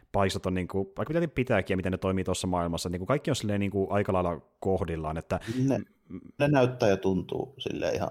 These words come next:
Speaker 2: ihan siltä, mitä vois, voisin kuvitellakin
Speaker 1: Niin,
Speaker 2: silleen
Speaker 1: niin.
Speaker 2: hyvin, hyvin pitkälti. Ja se niinku toi fiilis on ihan sen tyylinen, kun mä ehkä haluaisinkin niinku hämähäkkimieheltä, että sellainen niinku kepeä pääosin ja semmonen niinku,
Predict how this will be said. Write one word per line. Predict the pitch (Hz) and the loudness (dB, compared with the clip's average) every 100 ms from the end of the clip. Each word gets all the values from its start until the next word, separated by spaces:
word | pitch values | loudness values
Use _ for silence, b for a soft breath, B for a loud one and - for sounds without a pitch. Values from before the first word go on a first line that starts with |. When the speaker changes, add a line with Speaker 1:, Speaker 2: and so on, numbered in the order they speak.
| - | -4
Speaker 2:
ihan | 85 87 | -4 -2
siltä, | 90 92 | -4 -6
mitä | 92 92 - | -8 -8 -8
vois, | - - - | -8 -10 -4
voisin | 85 85 87 | 0 0 0
kuvitellakin | 87 90 85 78 76 101 | 0 2 2 2 0 -2
Speaker 1:
Niin, | 175 190 190 170 | -2 -2 -4 -4
Speaker 2:
silleen | 143 147 | -2 -2
Speaker 1:
niin. | 92 | -2
Speaker 2:
hyvin, | 104 98 - | -2 -4 -4
hyvin | 101 92 | 0 0
pitkälti. | 95 - 92 92 | 0 -2 0 2
Ja | 95 B B B B | 0 B B B B
se | 104 | 2
niinku | 101 101 | 2 2
toi | 113 113 | 2 0
fiilis | - 123 117 98 92 92 - - - | 2 4 6 6 4 0 -4 -6 0
on | 80 76 - - 117 | 0 0 -4 -8 -6
ihan | 87 82 67 - _ | 0 0 0 -6 _
sen | - 95 85 87 | 0 2 2 2
tyylinen, | 90 87 85 85 | 2 4 2 0
kun | 87 85 | -2 -2
mä | 76 | -2
ehkä | - 92 | -2 -2
haluaisinkin | 87 78 67 85 - - - | 2 2 4 2 0 -6 -4
niinku | 95 87 | -2 2
hämähäkkimieheltä, | 87 85 85 - 78 87 82 92 | 2 2 0 -2 -6 -4 -2 -4
että | - | 0
sellainen | 87 92 92 B B B B B _ - | 2 4 0 B B B B B _ -8
niinku | 87 85 - _ _ _ _ _ _ _ _ _ _ _ _ _ _ _ _ _ 95 | -2 0 -2 _ _ _ _ _ _ _ _ _ _ _ _ _ _ _ _ _ -8
kepeä | - 117 107 107 120 - - | 4 6 8 8 6 4 2
pääosin | 98 95 98 - 120 117 - | 6 6 4 4 2 2 0
ja | 95 | 0
semmonen | 95 90 87 90 | 2 2 0 -4
niinku, | 87 - - | -6 -6 -8